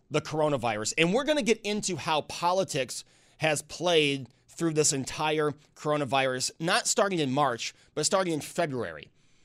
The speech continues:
Because any coverage you see of the coronavirus, they want you to forget about March. They wanna go right to the part where they can start attacking the president, where they can start making Governor Cuomo look good.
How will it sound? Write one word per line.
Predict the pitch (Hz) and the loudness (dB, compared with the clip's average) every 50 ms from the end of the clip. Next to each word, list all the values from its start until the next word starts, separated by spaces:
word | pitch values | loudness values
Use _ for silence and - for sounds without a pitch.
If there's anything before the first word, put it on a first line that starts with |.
| _ _ _ _ _ | _ _ _ _ _
Because | - 156 151 202 190 254 | -8 0 2 4 4 6
any | 269 311 320 - | 4 2 0 -2
coverage | - - 240 247 208 226 214 175 139 170 | -2 4 4 6 6 6 2 0 -2 -2
you | 165 | -2
see | - - 185 185 185 | 0 0 0 2 0
of | 175 139 | 0 -2
the | 120 131 | -2 -6
coronavirus, | - - 151 160 156 135 123 113 110 104 107 - - - - - - _ _ - | -4 -2 -2 -2 0 0 0 0 0 0 0 -2 -4 -4 -8 -16 -20 _ _ 2
they | 196 196 | 4 4
want | 220 269 294 277 | 6 4 2 2
you | 269 262 | 2 0
to | 240 | 0
forget | - - 208 180 151 117 - - 185 190 - - - | 0 -2 -4 -6 -6 -8 -2 2 2 2 2 2 -2
about | 170 123 147 143 135 - | -2 0 2 0 0 0
March. | 131 131 131 101 - - - - - - _ _ _ _ _ _ _ _ _ - | -2 -2 -2 -2 -4 -6 -8 -10 -10 -12 _ _ _ _ _ _ _ _ _ -4
They | 120 156 185 220 | 2 2 4 4
wanna | 240 254 262 254 | 4 4 2 2
go | 202 151 196 190 185 | 4 6 6 4 6
right | 170 156 165 180 185 - | 6 4 4 4 4 2
to | 196 | -2
the | 190 180 | -2 -2
part | 131 127 160 156 156 143 - | 0 0 0 2 2 0 0
where | 131 139 135 | -4 -2 2
they | 143 156 | 2 2
can | 156 151 147 | 2 0 -4
start | 143 - 156 143 127 | -4 -2 -2 -2 -4
attacking | 113 - - 139 131 - - 139 123 | -4 -6 -4 -4 -4 -2 -4 -4 -4
the | 107 | -4
president, | - - - 139 127 - 110 85 - - - _ - - - - - - | -6 -4 -2 -2 -2 -2 -4 -6 -10 -12 -14 _ -20 -20 -20 -20 -8 0
where | 143 160 | 2 4
they | 160 180 190 | 4 4 4
can | 214 190 | 4 2
start | - - 190 170 - | 2 4 2 2 2
making | 160 165 165 160 165 156 151 147 127 - - _ _ _ _ _ _ _ - | 0 -2 -2 0 2 2 2 2 0 -4 -10 _ _ _ _ _ _ _ -6
Governor | 123 147 170 160 165 156 156 147 139 | 4 4 6 6 6 2 2 0 0
Cuomo | - - - 190 202 190 160 135 123 120 - - | -2 0 4 4 4 6 4 4 2 2 -2 -4
look | - 131 127 135 107 110 113 | -2 0 0 0 0 -2 -2
good. | 117 147 131 95 78 65 87 | 0 0 0 0 -2 -6 -14